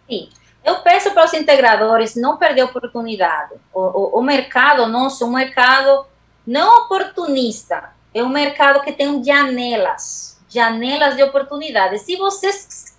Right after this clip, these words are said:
conseguem a mídia e quem cresceu no mercado e quem tá crescendo, são pessoas que arriscaram, são pessoas que foram à frente, e em cima de tanta indefinição, eles conseguiram os caminhos das pedras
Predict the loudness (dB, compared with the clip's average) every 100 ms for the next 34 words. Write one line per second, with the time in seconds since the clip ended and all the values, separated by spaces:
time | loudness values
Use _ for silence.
0 | -2 -2 -2 -4 -2 2 2 0 0 0
1 | 2 0 0 -4 -4 0 2 0 -2 -4
2 | -2 -4 -6 -2 2 4 4 2 -2 -12
3 | -20 -16 -16 -6 -6 0 0 0 -2 -2
4 | -4 -4 -4 -8 -12 _ _ 0 0 2
5 | 0 2 0 2 0 0 -4 -6 0 2
6 | 4 2 -2 -8 _ _ _ -4 -2 0
7 | -2 0 -2 -2 -4 2 2 2 -2 -4
8 | -6 -4 -4 -8 -10 -10 -10 -10 -12 -10
9 | -4 0 0 0 -2 -2 -2 -8 -6 -6
10 | -6 -12 -8 -4 -2 -2 -4 -8 -10 -8
11 | -6 -4 -2 -4 0 0 0 -2 -4 -2
12 | -2 2 0 0 -2 2 2 0 -4